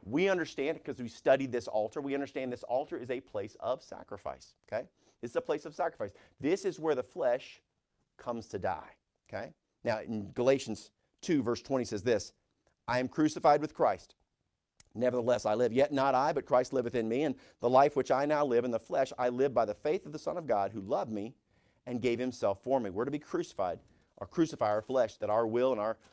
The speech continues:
our, oh, that we might be submitted and, and surrendered to God. This person who surrendered would stop living for their flesh and their fleshly desires, and they would start living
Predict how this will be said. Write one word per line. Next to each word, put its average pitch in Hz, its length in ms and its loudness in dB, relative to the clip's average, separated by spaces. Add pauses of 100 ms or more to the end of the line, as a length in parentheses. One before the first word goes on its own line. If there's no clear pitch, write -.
(180)
our, 107 240 4
oh, 120 80 0
that 117 100 -2
we 131 100 2
might 127 220 2
be 123 100 -4
submitted 123 520 0
and, 98 100 -10 (640)
and 113 140 -12
surrendered 117 480 -8
to 117 80 -6
God. 104 280 -2 (520)
This 151 180 0
person 165 400 0
who 156 120 -2
surrendered 143 560 0
would 123 120 -2
stop 143 280 2
living 135 340 -2
for 123 220 -4
their 107 260 -4 (400)
flesh 123 480 -4 (220)
and 110 120 -6
their 101 80 -4
fleshly 113 460 -6
desires, 107 640 -6 (580)
and 92 80 -8
they 104 60 -4
would 107 120 -4
start 110 280 -4
living 107 400 -8